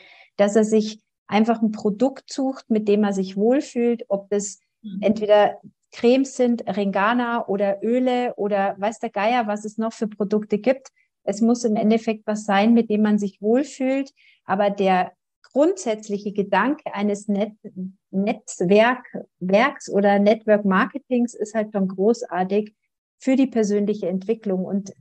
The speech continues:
Speaker 1: da hast du völlig recht, da, recht, da ploppen Themen auf, da denkst du dir, das darf ja wohl nicht wahr sein. <laughs> Und
Speaker 2: Ja.
Speaker 1: wenn man dann aber Tools hat, geht's schon.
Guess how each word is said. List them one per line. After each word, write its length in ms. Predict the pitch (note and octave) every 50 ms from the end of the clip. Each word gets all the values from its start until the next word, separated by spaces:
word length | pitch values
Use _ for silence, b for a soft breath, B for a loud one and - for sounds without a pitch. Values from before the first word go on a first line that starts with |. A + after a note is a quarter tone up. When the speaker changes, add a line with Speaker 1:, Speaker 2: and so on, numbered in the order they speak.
| _ _
Speaker 1:
da 160 | - F#3+ A3
hast 200 | A#3+ A#3+ A3+ - G#3+
du 40 |
völlig 460 | G#3 - - G#3 G3 G3+ G3+ G#3 - -
recht, 200 | G#3+ A3+ A3 _
da, 100 | - G#3+
recht, 460 | G#3 - - F#3+ G3 F#3+ A3 A#3 - _
da 80 | A3+ G#3
ploppen 540 | G#3+ - A3+ A3 A3+ - A#3+ A3+ A3 -
Themen 340 | - A3+ A3 A#3 C4 A#3+ A3+ -
auf, 220 | G#3 A3 A3 A3 - _
da 60 | G#3+ G3
denkst 340 | F#3+ F#3+ G3 G#3+ G#3 -
du 60 | - G3+
dir, 140 | G#3 G#3+ G#3
das 200 | G#3+ F#3+ - _
darf 240 | F3+ F3 F#3 F#3 -
ja 100 | A3+ F#3+
wohl 160 | F#3+ F#3 F#3+
nicht 200 | F#3 F#3+ F#3 F#3+
wahr 220 | F3 E3 D#3+ E3 E3+
sein. 340 | E3+ E3 D#3+ D#3 D#3+ F3+ - _ _ _
<laughs> 180 | - - _ _
Und 380 | A#3 A3 A3 - A3+ G#3+ G#3+ B B B B B B B
Speaker 2:
Ja. 140 | - F3 F#3+
Speaker 1:
wenn 140 | G#3+ A3+ A3+
man 180 | B3 A#3 A3+ A#3+
dann 220 | A3+ G3+ B3+ B3
aber 300 | A#3 A3 A3 A#3 A3+ G#3+
Tools 400 | A3 - - B3 C4+ C#4+ C#4 C#4 C#4+
hat, 200 | C#4+ B3+ B3 B3 - _
geht's 360 | F#3+ F3+ F#3+ F#3+ F#3+ F#3+ -
schon. 360 | - F3+ E3+ E3 E3 F3 -